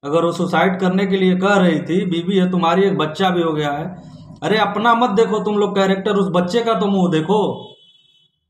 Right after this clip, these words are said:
बच्चा दूसरे के घर कैसे रहता है, किसी का बच्चा अगर देखोगे रोड पे बहुत सारे घूमते हैं, कैसे रहते हैं बच्चे लोग।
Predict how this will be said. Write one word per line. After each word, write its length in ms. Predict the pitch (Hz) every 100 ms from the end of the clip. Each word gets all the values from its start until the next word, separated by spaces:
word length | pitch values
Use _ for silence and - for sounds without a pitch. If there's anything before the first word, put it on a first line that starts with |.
| _
बच्चा 360 | 123 165 - 208
दूसरे 380 | 196 190 208 208
के 100 | 190
घर 200 | 175 180
कैसे 320 | 185 185 196
रहता 320 | 175 160 165
है, 180 | 175 185
किसी 220 | 180 202
का 100 | 202
बच्चा 320 | 190 190 208
अगर 200 | 196 196
देखोगे 480 | 170 180 214 214 185 - - - - - - -
रोड 320 | 139 202 190
पे 60 | 196
बहुत 300 | 180 196 -
सारे 200 | 202 208
घूमते 440 | 156 180 180 185
हैं, 180 | 165 190 285 - - _ _ _ _ _ -
कैसे 300 | 175 185 233
रहते 240 | 202 196
हैं 100 | 170
बच्चे 320 | 151 127 139
लोग। 260 | 123 117 110